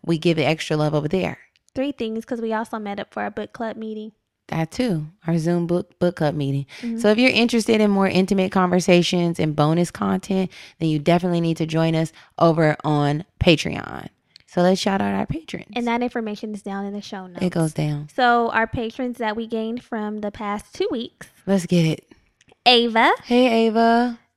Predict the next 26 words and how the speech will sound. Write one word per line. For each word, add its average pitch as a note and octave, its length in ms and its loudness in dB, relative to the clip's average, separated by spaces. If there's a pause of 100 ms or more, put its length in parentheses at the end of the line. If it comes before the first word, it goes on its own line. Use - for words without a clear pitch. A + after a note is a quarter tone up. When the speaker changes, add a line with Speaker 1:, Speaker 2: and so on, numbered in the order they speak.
(140)
Speaker 2:
Demetria. A#3 760 -2
Speaker 1:
Hey, G#3 220 0
Demetria. F#3+ 800 -2 (120)
Speaker 2:
Kimmy. A#3 460 -6 (220)
Speaker 1:
Hey, A3 140 -2
Kimmy. F3 420 2
Kimmy. D3 420 0 (160)
Speaker 2:
Kimmy. C4 380 -6 (120)
Speaker 1:
Kimmy. - 380 -6 (420)
Speaker 2:
Tamutswa. B3 600 -4 (360)
Speaker 1:
Hey, A3 200 4
Tamutswa. G#3 680 0 (240)
Speaker 2:
Sabrina. G#3+ 580 -4
Speaker 1:
Sabrina, F#3 440 2
what E3+ 140 4
it E3+ 140 -2
do? D#3 380 6 (240)
Speaker 2:
Marla. G#3 720 0
Speaker 1:
Hey, G#3+ 180 4
Marla. A#3+ 800 4 (180)
Speaker 2:
Tiffany. B3 720 -6
Speaker 1:
Tiffany. G3 540 2
Hi, F#3 260 -2
girl. G3 340 0
Hi. F#3 680 -4
Speaker 2:
Lynette. A#3 600 2